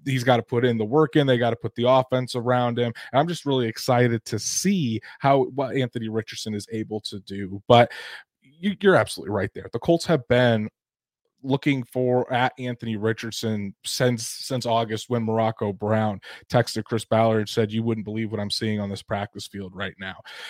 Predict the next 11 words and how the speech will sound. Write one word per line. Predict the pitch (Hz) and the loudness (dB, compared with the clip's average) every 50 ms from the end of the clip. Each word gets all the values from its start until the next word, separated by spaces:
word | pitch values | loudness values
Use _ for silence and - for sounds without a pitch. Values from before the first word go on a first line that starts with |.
| - - - | -16 -4 4
And, | - 131 127 123 123 123 117 - | 6 8 10 10 8 8 6 4
and | - 143 135 139 | 4 6 8 8
they | 139 143 | 6 6
did | 123 139 143 135 | 6 4 4 4
the | 123 | 2
work. | 110 101 107 120 117 98 - - | 0 0 0 0 -2 -2 -2 0
They | 135 131 | 2 2
went | 135 131 131 123 | 2 2 0 -2
to | - 131 | -2 -2
multiple | 120 117 110 110 117 120 127 127 123 - 135 117 - 127 117 101 | -2 -2 2 4 4 4 4 4 2 -2 -4 -2 -2 -2 -2 -2
games | - 110 110 113 113 113 107 101 101 - - | -2 -4 -4 -2 -2 -4 -4 -6 -10 -14 -18